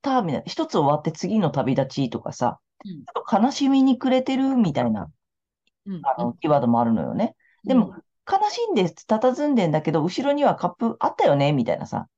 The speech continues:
Speaker 2: うん。
Speaker 1: 悪いことばっかりじゃないよねっていう意味もあるんだけど、
Speaker 2: うん。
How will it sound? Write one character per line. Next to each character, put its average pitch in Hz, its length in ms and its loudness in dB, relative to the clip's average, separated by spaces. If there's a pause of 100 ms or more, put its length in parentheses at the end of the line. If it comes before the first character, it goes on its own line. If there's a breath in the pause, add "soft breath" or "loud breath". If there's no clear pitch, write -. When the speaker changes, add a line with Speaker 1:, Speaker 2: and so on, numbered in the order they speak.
(120)
Speaker 2:
う 220 240 -4
ん。 160 40 -12 (200)
Speaker 1:
悪 247 240 2
い 440 40 -6
こ - 100 -6
と 180 100 -2
ば 143 120 0
っ - 40 -12
か 233 100 -2
り 214 80 -2
じ 156 60 0
ゃ 147 60 2
な 170 100 2
い 160 40 0
よ 143 60 0
ね 131 120 2
っ - 20 -6
て 165 120 -2
い - 20 0
う - 20 -6
意 226 60 4
味 233 100 6
も 175 160 4
あ 269 80 4
る 285 60 0
ん 233 40 2
だ 175 100 2
け - 100 -2
ど、 190 300 2 (300 soft breath)
Speaker 2:
う 285 40 -14
ん。 185 120 -14